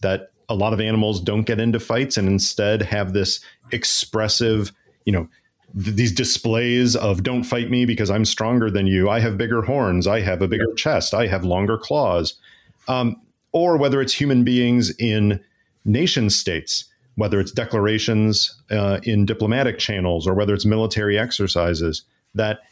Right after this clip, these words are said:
Speaker 1: it's natural for groups to want to avoid war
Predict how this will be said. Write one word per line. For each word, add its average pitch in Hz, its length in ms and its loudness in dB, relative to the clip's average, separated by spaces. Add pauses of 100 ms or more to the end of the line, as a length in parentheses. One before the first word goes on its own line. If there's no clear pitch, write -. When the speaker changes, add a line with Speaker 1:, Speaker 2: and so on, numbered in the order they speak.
(340)
Speaker 1:
it's 135 200 -2
natural 120 640 2
for 107 300 0
groups 95 760 0 (580)
to 127 120 0
want 135 340 0
to 127 200 2
avoid 127 460 2
war 95 680 2